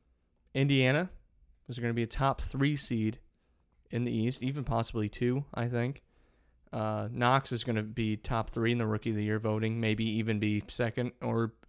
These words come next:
upset everybody and win it. Lonzo is gonna struggle during the season and maybe even get traded. And then my last one was Carmelo, the Carmelo Project in Houston.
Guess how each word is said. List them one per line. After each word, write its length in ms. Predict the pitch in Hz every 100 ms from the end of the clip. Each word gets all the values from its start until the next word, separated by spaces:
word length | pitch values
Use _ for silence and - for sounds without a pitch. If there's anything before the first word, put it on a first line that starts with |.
| -
upset 380 | 123 - 127 120
everybody 440 | 123 113 107 107
and 100 | 107
win 120 | 107
it. 180 | 110 - - - - - - - - _ _ _ _ _ -
Lonzo 560 | 139 170 151 156 185 -
is 160 | 131 123
gonna 180 | 123
struggle 640 | - - - 127 127 143 156 -
during 260 | 120 113 110
the 60 |
season 460 | - 113 113 139 143 -
and 260 | 110 110
maybe 260 | 107 120 131
even 200 | 113 107
get 180 | 107 107
traded. 440 | - 107 113 120 135 - _ _ _ _ _ -
And 160 | 143 143
then 180 | 139 135
my 140 | 123
last 280 | 123 117 -
one 140 | 110
was 280 | 101 101 - - _ _ _ _ -
Carmelo, 540 | 113 107 104 98 98 - - - -
the 100 | -
Carmelo 440 | - 117 107 110 107
Project 560 | - 110 104 101 - - - - - -
in 120 | 120
Houston. 500 | 117 120 - 107 98